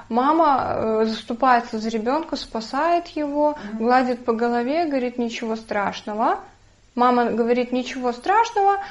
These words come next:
Speaker 1: не слушай папу», идет к папе, начинает на него наезжать, что как ты обращаешься с ребенком, как ты воспитываешь. Мама становится уже не спасателем, а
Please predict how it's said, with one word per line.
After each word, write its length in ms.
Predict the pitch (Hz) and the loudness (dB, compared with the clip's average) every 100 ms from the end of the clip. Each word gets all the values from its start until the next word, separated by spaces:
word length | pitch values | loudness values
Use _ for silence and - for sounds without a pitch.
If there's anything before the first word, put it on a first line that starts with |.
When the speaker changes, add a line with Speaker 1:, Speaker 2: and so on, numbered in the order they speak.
| - | -4
Speaker 1:
не 160 | 277 349 | 2 2
слушай 520 | 349 359 349 - 247 | 4 4 2 2 -4
папу», 720 | 240 277 240 214 - 349 453 - - | 2 6 6 4 4 4 4 0 -10
идет 360 | - 254 285 302 | 0 4 4 4
к 100 | - | -2
папе, 400 | - 240 262 392 381 | 2 4 6 4 4
начинает 600 | 277 - 254 254 254 254 | 2 -2 0 0 0 0
на 100 | 240 | 2
него 360 | 247 247 262 | 2 2 2
наезжать, 640 | 226 226 233 220 233 220 294 | 2 2 2 0 2 2 0
что 140 | - | -2
как 300 | 277 247 226 | 2 4 4
ты 80 | 226 | 0
обращаешься 560 | 214 220 220 214 214 220 | -4 -4 -2 -4 -4 -10
с 80 | - | -8
ребенком, 380 | 220 285 359 302 | -2 0 0 0
как 240 | 226 240 | -2 -2
ты 80 | 233 | -6
воспитываешь. 560 | 202 - 196 196 214 | -6 -8 -10 -10 -10
Мама 260 | 226 214 208 | -2 0 -2
становится 480 | 208 208 208 208 202 | -8 -6 -4 -6 -8
уже 120 | 220 | -6
не 120 | 214 208 | -6 -6
спасателем, 680 | - 220 214 208 208 190 | -10 -6 -4 -6 -8 -8
а 180 | 190 202 | -8 -10